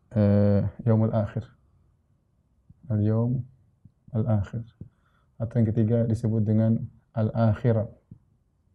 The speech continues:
Atau Ad-Darul Akhirah. Eh, kemudian disebut juga dengan As-Sa'ah. Kemudian yang kelima disebut, eh, dengan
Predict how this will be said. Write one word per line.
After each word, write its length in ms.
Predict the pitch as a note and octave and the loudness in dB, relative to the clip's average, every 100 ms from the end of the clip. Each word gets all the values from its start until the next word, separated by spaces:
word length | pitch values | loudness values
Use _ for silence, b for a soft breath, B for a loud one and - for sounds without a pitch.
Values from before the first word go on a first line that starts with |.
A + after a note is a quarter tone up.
| - _ _ _ _ - _ | -20 _ _ _ _ -20 _
Atau 560 | - A2+ A#2 A#2 A#2+ - - | -8 -4 2 2 2 -6 -4
Ad-Darul 560 | A#2 G#2 A2+ A#2 A2+ | 0 2 4 4 2
Akhirah. 560 | A2+ A2+ G#2 - G#2 A2+ - _ _ _ _ _ _ _ _ _ _ _ - - - _ - _ _ _ _ _ _ - - _ _ _ _ _ _ _ _ _ _ _ _ _ - | 2 0 0 -2 -4 -6 -12 _ _ _ _ _ _ _ _ _ _ _ -20 -20 -20 _ -20 _ _ _ _ _ _ -20 -20 _ _ _ _ _ _ _ _ _ _ _ _ _ 0
Eh, 160 | G#2 G2+ - | 4 4 4
kemudian 480 | G2+ G#2 A2 A2 G#2+ - - | 4 6 6 6 2 -6 -6
disebut 320 | A2+ A#2 G#2+ | -4 -2 0
juga 200 | G#2+ A2 | 0 2
dengan 320 | G#2+ G#2+ G#2+ - | 2 2 0 -2
As-Sa'ah. 640 | G#2+ - A#2+ G#2+ G#2+ G2+ - _ _ _ _ _ _ _ _ _ _ _ - _ _ _ _ - | -8 0 2 2 0 -4 -8 _ _ _ _ _ _ _ _ _ _ _ -20 _ _ _ _ -6
Kemudian 400 | A2 G#2+ A2 A2 | -4 -2 0 0
yang 160 | G#2+ G#2+ - _ G3+ _ _ | 0 -4 -8 _ -20 _ _
kelima 440 | A2 A2+ G#2+ A2+ A2+ - | 4 6 8 6 4 0
disebut, 400 | G#2+ G2 G#2 A2 - - - | 0 0 2 2 0 -10 -2
eh, 360 | A2 G#2 G#2 G#2+ | 0 2 2 4
dengan 360 | G#2 G#2+ G#2 | 6 8 6